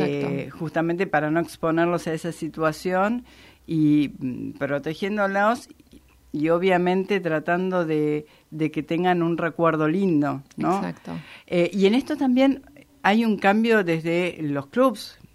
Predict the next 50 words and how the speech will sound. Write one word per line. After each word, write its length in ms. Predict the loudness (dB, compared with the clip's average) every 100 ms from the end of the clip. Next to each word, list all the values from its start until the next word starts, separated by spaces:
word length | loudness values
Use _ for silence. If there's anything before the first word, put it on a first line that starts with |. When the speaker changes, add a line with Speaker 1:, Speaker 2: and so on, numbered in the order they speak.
| -16
Speaker 1:
¿no? 420 | -6 -4 -4 -4
Como 240 | -4 -4 0
para 300 | 2 2 0
abrir 500 | 0 -4 -2 -2 0
las 160 | -2
puertas, 640 | 0 0 0 0 -4 -4 -8
en, 240 | -10 -8 -6
en 120 | -6
este 160 | -4 -6
caso 240 | -8 -8
a 20 |
los 100 | -10
espartanos. 720 | -10 -10 -10 -8 -8 -10 -14 _
Speaker 2:
Es 120 | -8
que 80 | -2
es 80 | 0
una 100 | 2
experiencia 480 | 0 0 0 2 0
enriquecedora 640 | 0 -4 -2 0 2 2
para 200 | 2 -2
las 100 | -2
dos 180 | 0 -2
partes, 520 | 0 0 0 -6 -6
no 120 | -2 -2
solamente 440 | -2 -4 -4 -4
para 160 | -2 -2
los 120 | -4
espartanos, 640 | -6 -8 -4 2 2 2 -8
Speaker 1:
Claro. 80 |
Speaker 2:
también 280 | -6 0 0
para 140 | 0 -2
el 80 |
club, 320 | 0 2 2 -2 -10
que 140 | -6
puedan 280 | 0 2 2
ver 140 | 0 -2
otras 220 | -4 -8
realidades, 520 | -6 0 4 6 4
que 120 | 0
puedan 280 | -2 0 2
ver 120 | 0
gente 260 | 0 -2 -4
que 60 | -6
la 60 |
está 140 | -6 -4
luchando 640 | -2 2 4 4 4 2
y 140 | 0
que 160 | -4 -4
quiere 240 | -2 -2
cambiar, 560 | -2 2 6 8 8 4